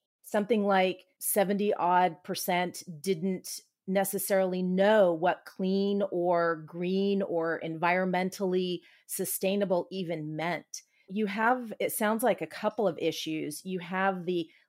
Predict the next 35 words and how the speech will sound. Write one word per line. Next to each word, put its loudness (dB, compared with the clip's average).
legal 2
and 0
regulatory 0
and -4
compliance -2
side 0
and 2
making 0
sure -2
you're 0
compliant. -2
And 0
then 6
you 2
have 0
the -2
communication -2
side -2
to 0
the 2
consumer 0
and -2
making 2
sure 2
that 2
it 0
resonates 2
with -4
the -6
consumer. -2
So 0
can -4
you 4
speak -6
to 2